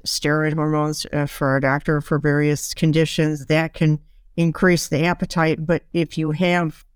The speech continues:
higher cortisol levels, because stress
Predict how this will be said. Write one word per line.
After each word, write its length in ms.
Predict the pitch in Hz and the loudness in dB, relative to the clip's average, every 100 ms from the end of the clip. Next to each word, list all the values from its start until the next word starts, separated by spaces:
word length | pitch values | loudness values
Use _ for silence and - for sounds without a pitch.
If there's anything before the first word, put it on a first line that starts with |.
| - | -20
higher 340 | - 175 180 165 | -2 0 2 0
cortisol 600 | - 175 175 160 160 156 | 0 0 0 2 2 2
levels, 480 | 156 151 147 143 - | 0 0 0 -2 -6
because 600 | - 151 - 160 156 - _ - | -8 -8 -6 -6 -6 -12 _ -14
stress 460 | - - 175 165 | -10 0 2 2